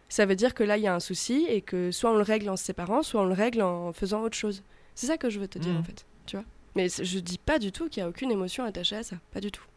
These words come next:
Speaker 1: Bon, alors, c'est un sujet qui nous a pris un peu de temps, mais c'est pas grave, parce que c'était intéressant, on n'en avait pas encore parlé. Qu'est-ce que vous avez appris sur le sexe en vieillissant ? Ça y est, on va pouvoir parler de plug anal.
Speaker 2: La stimulation de la prostate, ça faisait longtemps, tiens.
Speaker 1: <laughs>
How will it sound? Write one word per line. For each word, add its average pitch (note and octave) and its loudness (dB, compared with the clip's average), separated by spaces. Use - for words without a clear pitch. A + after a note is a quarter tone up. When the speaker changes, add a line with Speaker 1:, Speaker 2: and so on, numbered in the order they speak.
Speaker 1:
Bon, A3+ 2
alors, G3 8
c'est - 6
un A#3 10
sujet C#4 6
qui D#4 6
nous A#3 8
a A3 6
pris - 0
un C4+ 4
peu A3 2
de - -6
temps, F#3+ 2
mais D#4 6
c'est G3 -4
pas D#3+ -2
grave, D#3+ -6
parce - -6
que G#3+ -2
c'était F3+ -4
intéressant, E3+ -6
on A#3+ -2
n'en E3 -2
avait C#3 -4
pas B3 -4
encore C4 -4
parlé. G3+ 0
Qu'est-ce - 2
que C#4 0
vous A3+ 0
avez G#3 4
appris G3 -2
sur - 0
le F#3 0
sexe - 0
en G#3+ -2
vieillissant ? F#3+ -4
Ça F#3+ -2
y G3+ 8
est, G3 8
on F#3 6
va F3 2
pouvoir G3 -4
parler F#3 -2
de - -12
plug G3+ -4
anal. F#3+ -4
Speaker 2:
La D3+ 8
stimulation F3+ 10
de F3 6
la E3+ 10
prostate, D#3+ 6
ça B2+ 2
faisait B2 4
longtemps, B2+ 2
tiens. - 2
Speaker 1:
<laughs> D#3 -2